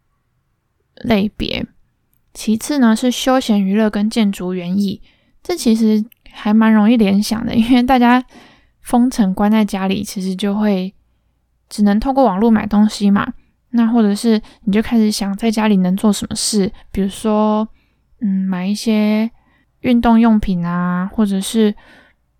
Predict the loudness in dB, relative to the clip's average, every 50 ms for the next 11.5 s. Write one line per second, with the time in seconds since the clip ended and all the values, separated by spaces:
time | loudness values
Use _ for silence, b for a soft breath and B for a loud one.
0 | _ _ -2 0 2 2 4 4 2 2 2 0 -2 -2 -2 -2 -2 -2 -2 -4
1 | -6 -6 -6 -8 -6 -4 -2 -2 0 0 0 2 2 2 2 2 0 -2 -2 -2
2 | -4 -6 -6 -4 -2 0 0 2 2 2 2 2 0 0 -2 -4 -2 -4 -4 -2
3 | -2 -2 -4 -2 -4 -4 -4 -4 -6 -6 -8 -8 -8 -10 -12 -12 -12 -12 -12 -12
4 | -10 -10 -10 -10 -12 -16 _ _ _ _ _ _ _ _ _ _ _ _ _ _
5 | _ _ _ _ _ -2 0 0 0 0 0 0 2 2 4 4 2 2 2 2
6 | 0 0 0 0 -2 -4 -6 -6 -6 -8 -10 _ _ _ _ _ -8 -4 -4 -2
7 | 2 2 2 2 2 0 -2 -2 -4 -8 -10 -6 -4 -4 -6 -6 -14 b b b
8 | b b b b b -2 -2 -2 0 0 0 2 4 4 4 4 2 0 0 -2
9 | -4 -4 -4 -4 -2 -2 -2 -4 _ _ _ _ _ _ _ _ _ _ _ _
10 | _ _ -18 -6 -2 0 2 4 4 4 4 4 2 0 0 -2 -4 -2 -2 -2
11 | -2 0 -2 -4 -4 -6 -8 -8 -8